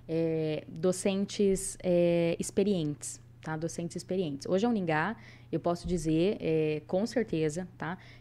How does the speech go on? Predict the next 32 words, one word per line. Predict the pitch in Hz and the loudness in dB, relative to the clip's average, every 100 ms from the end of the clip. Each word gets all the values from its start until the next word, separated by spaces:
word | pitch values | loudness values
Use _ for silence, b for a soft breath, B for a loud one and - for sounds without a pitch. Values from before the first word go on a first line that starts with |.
| - | -20
Que | - 180 180 180 190 - - - | -4 0 0 0 -4 -10 -20 -18
se | - 208 | -4 0
não | 208 214 | 0 0
for | - 226 254 294 - - - | 2 4 4 2 -2 -12 -4
o | 202 | -2
curso | - 294 - | 2 0 2
de | 294 | 2
medicina | 277 277 202 185 | 2 0 -2 0
que | |
tem | 202 | -2
professores | 185 185 185 190 185 175 | -4 -6 -6 -2 -2 0
mais | 190 233 349 262 | 0 2 4 2
experientes, | 214 - 190 175 185 214 - - - B B B B | 0 -2 -2 0 2 2 -2 -10 -14 B B B B
é, | 165 170 190 | 0 4 6
é | |
um | 190 240 | 6 6
dos, | 185 175 220 - - - | 6 4 2 -2 -10 -12
tá | - 175 | 4 6
lá | 185 175 | 6 2
entre | 190 - | -2 -2
o | |
primeiro | 185 170 175 | 0 2 2
e | |
segundo | - 185 165 160 165 170 - | 0 -4 -2 -2 -2 -4 -8
aqui, | 175 - - - | -10 -8 -10 -12
tá? | - 165 | -6 -4
Do, | 151 151 147 | -2 -4 -4
principalmente | - 160 165 - | -8 -4 -4 -2
do | 180 | -2
sul | 175 190 | -2 -4
do | 175 | 0
Brasil, | 185 202 151 131 | 0 0 0 -6